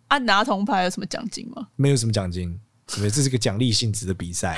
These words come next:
Speaker 1: <laughs> 就是一个个人荣耀。
Speaker 2: 对，证明你会嘛。
Speaker 1: 嗯。
Speaker 2: 我觉得这，这个东西还是一个自己对自己的检验啦。
Speaker 1: 嗯。
Speaker 2: 对，当然说你，你赢或不赢，其实我觉得都不能特别代表什么。就像我讲，就是因为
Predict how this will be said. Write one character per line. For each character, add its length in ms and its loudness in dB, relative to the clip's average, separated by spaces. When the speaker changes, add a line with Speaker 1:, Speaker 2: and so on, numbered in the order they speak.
Speaker 1:
<laughs> 140 -12
就 120 -2
是 120 2
一 60 2
个 100 2
个 200 2
人 120 -4
荣 220 -4
耀。 320 -2
Speaker 2:
对， 320 6
证 180 4
明 200 4
你 120 2
会 300 4
嘛。 240 -8
Speaker 1:
嗯。 160 6
Speaker 2:
我 120 4
觉 160 4
得 120 2
这， 200 2
这 140 0
个 80 6
东 160 2
西 60 4
还 100 6
是 140 2
一 80 4
个 200 2
自 140 2
己 160 0
对 120 2
自 140 -2
己 140 -2
的 120 -8
检 280 -2
验 180 -2
啦。 240 -12
Speaker 1:
嗯。 180 -8
Speaker 2:
对， 120 -2
当 160 4
然 160 6
说 120 4
你， 160 0
你 160 2
赢 180 4
或 160 4
不 180 4
赢， 180 4
其 200 0
实 180 2
我 140 2
觉 100 2
得 80 2
都 260 2
不 120 4
能 160 4
特 120 0
别 140 2
代 100 2
表 160 -2
什 200 -2
么。 160 -14
就 120 2
像 60 4
我 80 2
讲， 260 -2
就 80 -2
是 240 4
因 160 4
为 400 4